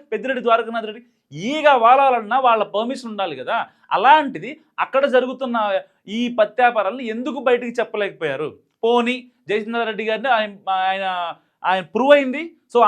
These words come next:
ఆయనే చేస్తున్నాడని చెప్పి ఆయన్ని వెంటనే సస్పెండ్ చేసింది. మరి జగన్మోహన్ రెడ్డి గారు ఎందుకు స-, సస్పెండ్ చేయని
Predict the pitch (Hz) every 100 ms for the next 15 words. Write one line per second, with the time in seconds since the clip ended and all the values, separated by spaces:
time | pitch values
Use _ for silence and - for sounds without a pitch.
0 | 208 254 269 233 240 254 247 226 220 254
1 | 339 _ _ _ _ _ 170 220 240 233
2 | 254 262 240 226 185 - 120 92 _ _
3 | _ - - 175 151 185 262 285 294 277
4 | 262 262 214 240 240 233 220 226 220 220
5 | 220 - 220 208 202